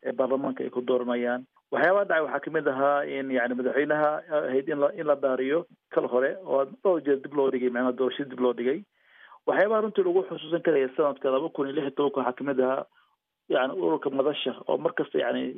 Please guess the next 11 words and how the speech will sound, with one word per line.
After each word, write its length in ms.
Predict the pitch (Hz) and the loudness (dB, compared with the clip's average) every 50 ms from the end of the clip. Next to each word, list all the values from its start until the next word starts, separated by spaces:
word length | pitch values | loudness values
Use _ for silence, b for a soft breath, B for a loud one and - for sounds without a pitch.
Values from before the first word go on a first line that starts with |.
| - - - | -14 -10 -2
oo 160 | 156 147 143 139 139 135 | 0 0 0 0 -2 0
baarlamaankii 500 | 143 147 139 147 156 175 160 - - 165 - - | 0 0 2 2 0 -2 -2 -2 -8 -10 -4 -2
Soomaaliya, 440 | 143 139 143 143 139 131 127 123 | 0 2 2 2 2 2 0 0
yacni, 180 | 117 123 127 131 | 0 -2 -4 -6
guud 200 | 131 131 135 127 | -4 -4 0 2
ahaan 180 | 147 147 143 139 | 2 2 2 0
waxaa 180 | 123 - 143 143 | -4 -4 -2 -2
moodaa 280 | 139 131 127 135 123 135 | 0 0 0 0 0 0
runtii 180 | 135 - 147 | -2 -4 -6
inuu 140 | 143 151 170 | -4 -4 -4
afkiray. 400 | - - - 139 123 123 - - | -4 -2 -2 -2 -2 -2 -2 -4